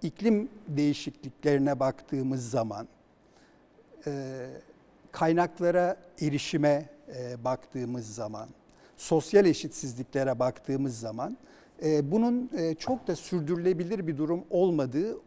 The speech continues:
ortaya çıkıyor. E, biz de, e, Aksa Sigorta olarak, e, bu çerçevede, e, bir, e, inisiyatif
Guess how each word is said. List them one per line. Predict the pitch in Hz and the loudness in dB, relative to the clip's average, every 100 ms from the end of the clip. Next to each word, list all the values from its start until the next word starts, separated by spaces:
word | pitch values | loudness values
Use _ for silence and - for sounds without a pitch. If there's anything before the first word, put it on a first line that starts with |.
| - | 4
ortaya | 147 - 127 113 | 4 4 0 -2
çıkıyor. | - - - 57 - _ _ - - - - _ - | -6 -14 -16 -18 -20 _ _ -20 -20 -20 -20 _ -10
E, | 151 143 151 | -6 -2 -2
biz | 240 226 | -2 2
de, | 151 131 - - - | 4 4 2 -8 -2
e, | 147 135 131 - - | 2 2 0 -8 -2
Aksa | 196 - 165 | 0 0 -4
Sigorta | 147 - 143 143 135 - | -4 -4 2 2 2 -2
olarak, | 139 - 156 139 123 170 - - - | -4 0 0 0 -2 -10 -14 -16 -8
e, | 139 131 131 - | -6 -4 -6 -4
bu | 202 | -4
çerçevede, | - 170 143 120 - 131 123 123 151 185 254 - - _ - - - - - - - | 0 2 2 0 -2 -2 -2 -2 0 0 -4 -16 -20 _ -20 -20 -20 -20 -20 -16 -2
e, | 147 143 143 | 2 2 2
bir, | 165 214 208 - - - | 4 4 4 -2 -16 -2
e, | 151 143 143 | 4 6 6
inisiyatif | 180 175 - 180 175 185 | 4 2 4 4 4 -4